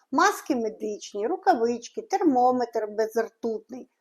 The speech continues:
дезінфекційний засіб, одноразові стакани, ізолі-, і-, і ізоляційні халати. Ці вимоги спрямовані на безпечне тимчасове перебування дитини з ознаками інфекційної хвороби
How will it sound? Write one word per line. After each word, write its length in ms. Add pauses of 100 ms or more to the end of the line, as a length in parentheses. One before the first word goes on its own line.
дезінфекційний 880
засіб, 580
одноразові 640
стакани, 680
ізолі-, 460
і-, 300
і 120
ізоляційні 720
халати. 580 (1040)
Ці 180
вимоги 440
спрямовані 600
на 140
безпечне 760
тимчасове 680
перебування 720
дитини 580
з 60
ознаками 560
інфекційної 840
хвороби 520